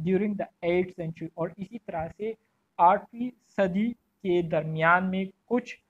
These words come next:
अ, साइकियाट्रिक केयर सेंटर जो है वो भी बनाए गए थे, ठीक है। The medieval Muslim physicians and their attendant relied on clinical observation for diagnosis and treatment। इसी तरह से, अ, medieval,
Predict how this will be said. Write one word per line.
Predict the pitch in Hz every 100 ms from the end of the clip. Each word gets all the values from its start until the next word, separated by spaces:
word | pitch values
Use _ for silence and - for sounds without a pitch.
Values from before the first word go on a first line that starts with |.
| _ _
अ, | 185
साइकियाट्रिक | 185 175 165 170 208 208 233
केयर | - - 185
सेंटर | 175 - 180 190 196
जो | 185 165 175
है |
वो | 165 156 160
भी | 170 202
बनाए | 175 143 139 151
गए | 147 143 143
थे, | -
ठीक | 139 170 _
है। | 302 - _ _ _ 180
The | 185
medieval | 202 269 269 277
Muslim | 247 196 196 208 220 - 175
physicians | 156 175 165 - 151 147 _ _ _ _ -
and | 180 214 214
their | 190 185 -
attendant | 165 - 185 196 190 170 165 -
relied | 147 147 151 165 170 - _ 151
on | 151
clinical | - 175 170 190 202 202 -
observation | 151 - 143 147 156 170 196
for | 208 _ 147 143
diagnosis | 143 139 147 151 165 208 190 _
and | 151 160
treatment। | - 170 160 156 147 _ _ _ -
इसी | 160 196
तरह | - 180 156
से, | - 190 220 - _ _ 180
अ, | 175
medieval, | 175 170 170 214 214 233